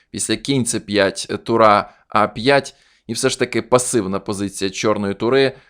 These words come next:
виграти партію чорним не дає. Але Роман Шохджієв помилився, зігравши король Ф два. Він атакує чорну туру, фактично підганяючи її на поле А один, куди вона і хотіла потрапити.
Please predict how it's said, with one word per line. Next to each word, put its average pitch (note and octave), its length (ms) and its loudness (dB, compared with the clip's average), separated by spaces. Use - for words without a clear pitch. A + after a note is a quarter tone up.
виграти G#2 500 0
партію A#2+ 460 2
чорним A2 520 -2
не G#2 220 0
дає. G2 340 0
Але D#3 340 6
Роман C3 300 6
Шохджієв A#2+ 720 0
помилився, B2 920 0
зігравши A#2 840 0
король G#2+ 680 0
Ф G2+ 200 0
два. G2 420 0
Він C#3+ 300 0
атакує C3 480 2
чорну A2 380 -2
туру, D3 540 -2
фактично C3+ 580 -2
підганяючи B2 920 0
її G#2+ 380 0
на G2+ 220 0
поле G2 420 0
А G2+ 120 2
один, G2 380 -2
куди D#3+ 260 4
вона B2 280 2
і A#2 160 -2
хотіла A2 420 0
потрапити. G2+ 600 0